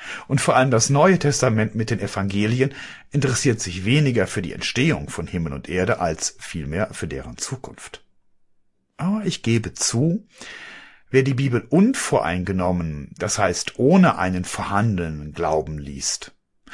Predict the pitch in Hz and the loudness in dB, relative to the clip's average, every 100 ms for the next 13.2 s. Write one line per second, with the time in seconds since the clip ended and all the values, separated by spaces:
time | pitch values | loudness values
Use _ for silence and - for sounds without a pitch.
0 | - - 139 123 117 120 - 123 131 117 | -14 -2 2 4 4 2 0 -2 -2 2
1 | 226 - - 151 127 - 117 113 123 165 | 2 2 -2 -2 -4 2 2 4 4 2
2 | 196 - 95 110 107 113 160 254 - 78 | 2 -2 -2 0 2 4 2 2 -2 -2
3 | 92 98 113 101 139 196 - 104 139 - | -2 0 2 2 2 0 0 4 2 2
4 | 101 87 82 - 87 85 - - - - | 0 -2 -6 -6 -4 -4 -6 -10 -20 -20
5 | - - - - _ _ - 139 127 123 | -20 -20 -20 -20 _ _ 2 4 4 4
6 | 98 95 131 160 156 160 170 165 175 170 | 0 -2 0 2 4 6 6 6 4 4
7 | 175 196 165 185 110 - - 92 80 73 | 2 2 2 2 0 -8 -6 -6 -6 -8
8 | - 76 65 - 62 - - - - - | -10 -6 -8 -8 -12 -10 -10 -10 -12 -18
9 | - _ _ _ _ _ 92 95 123 165 | -20 _ _ _ _ _ -4 0 0 0
10 | - 131 98 90 87 117 143 151 151 151 | -2 -4 -4 -6 -4 -2 -2 0 -2 -2
11 | - 107 82 85 - - 76 64 - 117 | -4 -4 -2 -4 -6 -10 -10 -8 0 2
12 | 139 147 160 160 160 156 170 151 165 - | 2 2 2 2 0 0 -2 0 -4 -2
13 | 170 180 | -2 -4